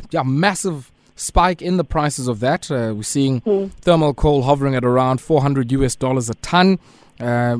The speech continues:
Speaker 1: it was, you know, just over a hundred U S dollars a ton, uh, just over a year ago. So it's certainly been a massive rally. We also saw it in the numbers of Thungela yesterday,
Speaker 2: Mm.
Speaker 1: uh, that came out. Yeah, what do you make of this?
Speaker 2: Yeah, so as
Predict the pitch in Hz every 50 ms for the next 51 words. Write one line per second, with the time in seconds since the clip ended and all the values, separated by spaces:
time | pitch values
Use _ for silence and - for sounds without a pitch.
0 | 120 135 147 131 135 135 127 120 113 113 - - - - - - 123 123 127 117
1 | 135 127 - 143 135 127 123 110 - - 160 190 190 170 135 101 107 139 - -
2 | - - - - - _ _ - 127 131 135 120 - 131 127 123 123 117 120 110
3 | - - 135 127 127 123 123 120 123 120 117 117 113 113 107 - 120 - 131 123
4 | 123 123 120 117 113 117 127 151 196 220 214 160 92 - - - - - - -
5 | - 120 120 117 - - 196 185 190 190 165 170 170 160 156 147 - _ _ _
6 | - 123 131 156 170 160 - 160 127 123 131 139 135 151 190 180 147 131 143 156
7 | 156 - 156 - - - 147 143 139 - 127 120 117 123 127 127 123 123 113 110
8 | - - - 110 104 113 120 127 127 120 107 123 143 143 - - - 110 107 101
9 | 107 135 _ _ _ _ - - - 233 208 - 110 113 113 110 117 110 - -
10 | 131 120 113 113 113 113 110 113 - 139 151 160 160 196 302 427 415 359 359 339
11 | - 330 - 381 320 - - - - - _ _ - _ _ _ _ _ _ _
12 | _ _ _ _ _ - - 311 349 294 - - - 226 214 202 - 233 240